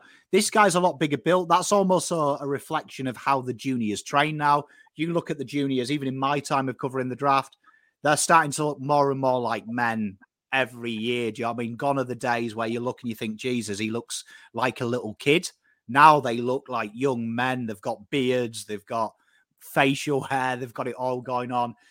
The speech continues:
He's a big boy. I, I agree with you, though. This guy, if we see him today, that's a worry. But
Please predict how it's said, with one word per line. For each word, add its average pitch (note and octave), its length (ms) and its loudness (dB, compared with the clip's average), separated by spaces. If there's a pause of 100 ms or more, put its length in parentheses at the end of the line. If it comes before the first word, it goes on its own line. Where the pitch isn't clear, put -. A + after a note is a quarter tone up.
(180)
He's C#3 160 -2
a C#3+ 40 -4
big G3 260 0
boy. F#3+ 300 4 (100)
I, F3+ 180 4
I E3+ 80 2
agree G3 380 0
with F3+ 140 -4
you, E3 100 -4
though. C3 200 0
This D3 280 -4
guy, D#3+ 440 0 (360)
if D#3+ 140 -6
we F3+ 80 -4
see A3+ 220 -2
him F#3 140 -2
today, C#3+ 580 -2 (380)
that's D3 240 0
a C#3+ 60 -2
worry. A#2+ 420 -4 (400)
But D3+ 280 6